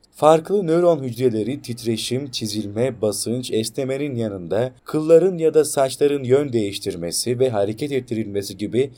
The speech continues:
farklı seviyedeki dokunmaları algılar. Zararlı mekanik etkilerin hissedilmesini sağlayan reseptörlere kıyasla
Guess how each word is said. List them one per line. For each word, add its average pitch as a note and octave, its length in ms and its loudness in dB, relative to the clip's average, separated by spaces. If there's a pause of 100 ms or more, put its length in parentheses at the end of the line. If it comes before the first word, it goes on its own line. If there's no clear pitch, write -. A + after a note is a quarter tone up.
farklı A#2+ 420 0
seviyedeki C3 680 -4
dokunmaları A2 640 0
algılar. F2+ 640 -6 (200)
Zararlı E3 540 6
mekanik D#3+ 440 2
etkilerin C#3+ 460 0
hissedilmesini B2+ 840 -2
sağlayan A#2 520 2
reseptörlere G#2+ 760 0
kıyasla G2 720 -2